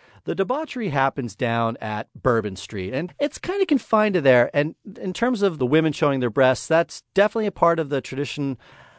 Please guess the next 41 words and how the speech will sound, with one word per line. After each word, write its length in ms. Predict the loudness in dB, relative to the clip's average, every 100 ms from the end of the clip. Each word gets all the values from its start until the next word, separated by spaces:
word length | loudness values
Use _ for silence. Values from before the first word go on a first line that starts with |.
| _ _ _ -20
I 40 |
think 220 | -8 -6 -4
it's 120 | -2
really 140 | -2
important 340 | 2 2 0 -2
to 20 |
keep 140 | -4
in 80 | -2
mind 240 | -2 2
that 220 | 2 2 0
it's 320 | -4 -6 -4
not 160 | -4 -4
a 40 |
requirement 800 | -6 -10 -2 2 4 4 0 -2
to, 340 | -2 -2 -2
to 180 | -2 -2
do 200 | 0 -2
this 200 | 0 0 2
to 160 | 4
enjoy 580 | 4 2 2 4 2 0
Mardi 300 | 0 2 2
Gras. 240 | 2 2 2
In 60 |
fact, 360 | 2 0 0 -4 -8
a 60 | -2
lot 220 | 0 0
of 60 | -2
people 220 | -4 -2
go 100 | 0
down 200 | 2 0
to 60 | 0
New 80 |
Orleans 360 | 2 2 2 -2
and 80 | -10
steer 260 | -4 -4
totally 360 | -2 0 0 -2
clear 360 | -6 -6 0 -2
of 120 | 2
Bourbon 340 | 2 2 -2
Street, 340 | -6 -6 -6 -6
which 300 | -6 -8